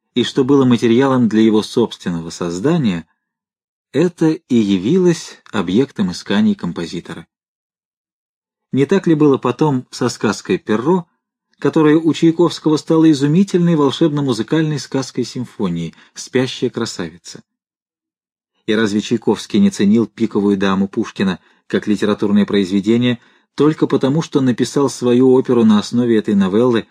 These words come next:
как содержательного, ценного повода, сочетав в своём произведении и пушкинское, и не пушкинское? Как композитор,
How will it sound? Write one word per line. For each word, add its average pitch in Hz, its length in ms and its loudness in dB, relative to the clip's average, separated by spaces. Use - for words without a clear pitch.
как - 240 -6
содержательного, 107 840 0
ценного 131 580 -2
повода, 147 540 0
сочетав 175 540 -2
в - 80 -20
своём 160 300 2
произведении 143 720 2
и 135 200 -2
пушкинское, 127 760 -4
и - 280 -8
не 95 140 -6
пушкинское? 143 680 -8
Как - 200 -6
композитор, 101 720 -2